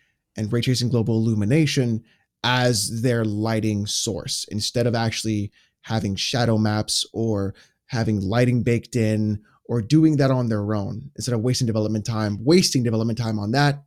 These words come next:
they'll just have specific ray tracing patterns and pathing, and they'll set it up that way. Boom, one less thing to worry about.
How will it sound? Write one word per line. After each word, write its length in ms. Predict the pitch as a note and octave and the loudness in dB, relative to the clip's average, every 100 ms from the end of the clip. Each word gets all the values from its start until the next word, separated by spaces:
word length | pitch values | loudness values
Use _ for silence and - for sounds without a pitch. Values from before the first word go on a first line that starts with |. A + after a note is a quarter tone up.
| - | -8
they'll 220 | A#2+ B2 | -2 0
just 200 | A#2+ - | 0 -2
have 300 | A#2 G#2 G#2 _ _ _ | -2 -2 -4 _ _ _
specific 460 | - G#2 G#2+ F2 G#2+ | -8 -4 -2 -2 2
ray 160 | D#3 | 4
tracing 360 | D3+ D3 C#3+ C3 | 4 4 4 0
patterns 380 | B2 A#2+ A2+ G2+ | 0 0 0 -4
and 100 | F#2 | -6
pathing, 520 | A#2+ A2 A2 G2+ G2 _ _ _ | -4 -2 -2 -4 -6 _ _ _
and 100 | - | -2
they'll 100 | A2 | 0
set 240 | G2+ - G#2 | 2 0 0
it 80 | A2 | 0
up 100 | - | 2
that 220 | C3+ D2 | 2 4
way. 240 | B2+ B2 | 4 4
Boom, 420 | A2+ D3 B2+ A#2 | 4 4 4 4
one 160 | A2+ A#2+ | 2 2
less 160 | A2+ - | 2 0
thing 140 | G#2+ | 0
to 60 | G#2 | 2
worry 260 | C3 C#3 | 4 4
about. 340 | B2+ B2 A#2 | 4 2 0